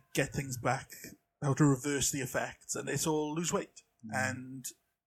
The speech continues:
Speaker 1: um, eat healthier. It's something I, I wanna try and do, and I
Speaker 2: Mm.
Speaker 1: need, I think putting it out there like this is gonna give me a bit more will to do it.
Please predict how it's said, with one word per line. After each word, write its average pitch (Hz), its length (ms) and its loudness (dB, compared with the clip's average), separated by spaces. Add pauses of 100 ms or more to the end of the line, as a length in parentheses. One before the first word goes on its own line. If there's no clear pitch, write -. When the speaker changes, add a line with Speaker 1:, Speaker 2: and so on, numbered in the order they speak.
(180)
Speaker 1:
um, 123 520 2 (320)
eat - 180 -6
healthier. 127 520 -4 (240)
It's 135 100 -4
something 127 220 -4
I, 123 200 -8
I 135 100 -6
wanna 131 220 -6
try - 460 -4 (160)
and 143 160 -14
do, 127 400 -4
and - 100 -10
I 127 100 -4
Speaker 2:
Mm. - 20 -6
Speaker 1:
need, 107 240 -6 (600)
I 147 40 -2
think 147 160 -2
putting - 240 0
it 143 40 4
out 143 220 4
there 135 160 4
like 127 200 -2
this 156 260 -2
is 147 80 -6
gonna 131 180 -8
give 127 180 -6
me 131 120 -12
a 127 40 -6
bit 127 220 -6
more 127 480 -6 (1200)
will 143 200 2
to 151 120 -4
do 147 180 0
it. 233 120 0